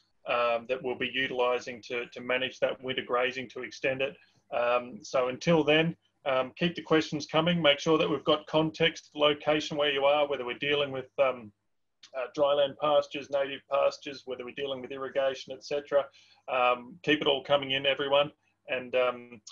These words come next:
thanks so much for, for joining yesterday, and we look forward to, uh, look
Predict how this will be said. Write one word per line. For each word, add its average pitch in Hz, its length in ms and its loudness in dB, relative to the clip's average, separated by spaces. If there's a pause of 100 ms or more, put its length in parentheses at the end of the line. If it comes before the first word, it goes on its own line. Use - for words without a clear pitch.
(240)
thanks 139 200 0
so 143 120 4
much 131 280 -2
for, 131 220 0
for 135 120 -6
joining 131 360 -2
yesterday, 127 440 -2
and 120 80 -4
we 120 80 -8
look 131 220 -6
forward 131 240 -4
to, 123 320 -8
uh, 123 140 2 (500)
look 131 160 -6